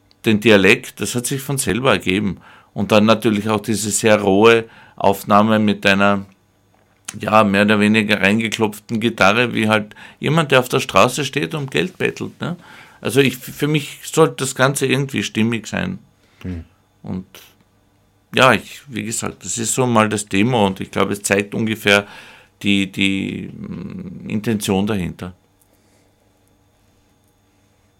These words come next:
Speaker 2: Hm. Ja, möchtest du uns noch was vorlesen?
Speaker 1: Ja,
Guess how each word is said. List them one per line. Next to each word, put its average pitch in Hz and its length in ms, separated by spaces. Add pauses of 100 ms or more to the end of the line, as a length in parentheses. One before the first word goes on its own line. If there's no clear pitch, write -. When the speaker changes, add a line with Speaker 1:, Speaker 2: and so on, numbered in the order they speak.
(2250)
Speaker 2:
Hm. 90 300 (3000)
Ja, 120 260
möchtest 113 520
du 123 40
uns 113 160
noch 107 120
was 107 120
vorlesen? 101 640 (640)
Speaker 1:
Ja, 90 640